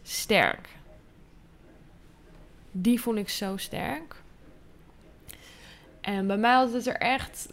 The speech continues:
ja, weet je wel, ongeveer twee jaar geleden ging mijn vorige relatie uit. Kon ik voelen hoe onveilig ik in mezelf me had gevoeld.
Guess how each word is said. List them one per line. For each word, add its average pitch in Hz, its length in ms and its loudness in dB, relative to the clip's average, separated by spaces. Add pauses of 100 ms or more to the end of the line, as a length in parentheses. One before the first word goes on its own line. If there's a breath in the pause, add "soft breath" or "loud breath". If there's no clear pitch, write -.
ja, 247 260 0
weet 240 160 0
je 285 60 -2
wel, 277 120 2
ongeveer 262 380 -4
twee 269 180 2
jaar 269 100 4
geleden 254 280 -2
ging 254 140 -6
mijn 254 140 -2
vorige 254 320 -6
relatie 240 520 -2
uit. 220 140 -6
Kon 254 120 -4
ik 240 120 -4
voelen 254 320 4
hoe 240 120 6
onveilig 226 640 0
ik 226 140 -4
in 220 120 -2
mezelf 208 560 -4 (420 loud breath)
me 214 100 -4
had 214 180 0
gevoeld. 220 760 0